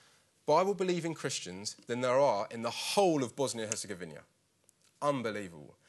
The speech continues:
He was blown away. He couldn't believe that we, w-, we, that there would be so many people gathered together. He was like, "You are so blessed." I was like, "Oh, yeah, I probably am."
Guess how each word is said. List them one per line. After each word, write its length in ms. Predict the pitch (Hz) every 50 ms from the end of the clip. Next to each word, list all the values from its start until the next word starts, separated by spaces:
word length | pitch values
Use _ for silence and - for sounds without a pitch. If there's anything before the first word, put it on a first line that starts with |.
| _ - _ _
He 280 | - 208 214 214 - - _ _
was 140 | 156 135 123
blown 520 | 117 110 - 160 160 165 160 156 151 147
away. 440 | 135 123 113 110 95 82 76 71 - _ _ - - - - -
He 300 | 135 135 190 262 277 269
couldn't 400 | 269 - 226 214 214 196 165 139
believe 760 | 185 175 160 170 190 202 165 113 92 85 78 87 117 - - _ - - - - _ _
that 480 | 127 147 143 143 143 147 147 - - - - 143
we, 200 | 127 170 202 208
w-, 260 | 208 185 175 180 180 156
we, 380 | 156 185 185 180 170 160 165 - - - - _ - - _ _ _
that 220 | 139 139 170 175 175
there 100 | 185 190
would 100 | 190 160
be 80 | 196
so 460 | 165 - - - - - 196 220 220
many 180 | 208 202 202 190
people 340 | 180 - 214 214 - 160 135 -
gathered 300 | 196 175 175 165 156 -
together. 380 | 147 135 196 202 185 143 - - - _ _ - - - _
He 120 | - 208 214
was 140 | 185 -
like, 120 | 190 175 175 175
"You 200 | 170 220 208 190
are 80 | 160 143
so 440 | - - - - 208 196 185 190 185
blessed." 560 | - 185 185 175 127 - - - - - - _ _ _ _ _ _ _ _ _ -
I 40 |
was 60 | 156 165
like, 100 | 170 - - -
"Oh, 100 | 202 - _ _ _ 143
yeah, 160 | 139 170 202
I 220 | 175 117 - 113 120 _ _ _ _ _
probably 300 | - 139 117 123 123 160
am." 200 | 214 196 127